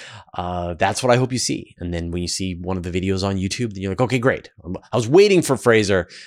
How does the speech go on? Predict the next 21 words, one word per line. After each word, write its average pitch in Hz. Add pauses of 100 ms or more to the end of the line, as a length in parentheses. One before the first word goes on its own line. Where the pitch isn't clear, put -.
(140)
to 107
tell 107
me 98 (320)
<laughs> -
what 107
the 92
scientific 90 (380)
consensus 95
is 85
on 78
this 78
issue." - (680)
And 82 (800)
so 98
I 92
think 147
things 175
are 190
gonna 185
get 165
weird 127